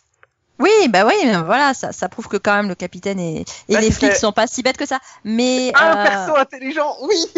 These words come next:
Speaker 1: Oui, oui, oui, mais voilà, c'est pas cool, quoi, finalement. Bon, alors après,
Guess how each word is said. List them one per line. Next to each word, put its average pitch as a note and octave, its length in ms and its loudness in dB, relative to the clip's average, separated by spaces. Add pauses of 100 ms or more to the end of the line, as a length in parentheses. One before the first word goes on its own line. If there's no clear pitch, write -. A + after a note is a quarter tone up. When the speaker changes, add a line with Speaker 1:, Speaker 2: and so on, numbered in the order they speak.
(280)
Speaker 1:
Oui, A#3 160 -2 (240)
oui, F4+ 140 0
oui, F4+ 240 -2
mais A#3 280 2
voilà, C4 260 4
c'est A#3 120 -12
pas G3 200 -10
cool, B3+ 420 -6
quoi, F3+ 180 -4
finalement. F3+ 380 -8 (260)
Bon, A#3 140 2 (340)
alors A3 240 2
après, C4+ 420 -2